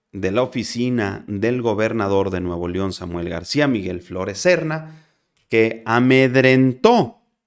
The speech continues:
a Ramón Alberto Garza, periodista de Código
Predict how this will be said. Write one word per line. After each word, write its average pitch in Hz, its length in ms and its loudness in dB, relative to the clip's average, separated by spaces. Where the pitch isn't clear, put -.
a 104 160 0
Ramón 131 720 0
Alberto 110 760 0
Garza, 151 560 0
periodista 147 840 4
de 110 180 0
Código 113 760 0